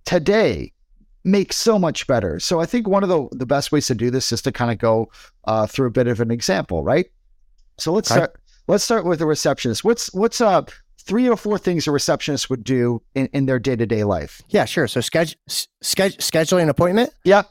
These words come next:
Speaker 2: Uh, taking a phone call about refilling food or medication.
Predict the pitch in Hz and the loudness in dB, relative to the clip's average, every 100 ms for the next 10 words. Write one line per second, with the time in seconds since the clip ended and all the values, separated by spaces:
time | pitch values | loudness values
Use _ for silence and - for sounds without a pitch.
0 | - 131 123 - 165 170 156 - 156 165 | 0 2 2 2 0 2 2 2 2 2
1 | 170 160 156 160 113 127 135 123 127 156 | 2 2 4 4 2 2 2 0 2 2
2 | 156 - 156 151 147 143 135 - 151 151 | 2 2 4 4 2 0 -2 0 4 4
3 | 143 139 139 165 180 - 233 247 | 4 2 0 0 0 2 0 0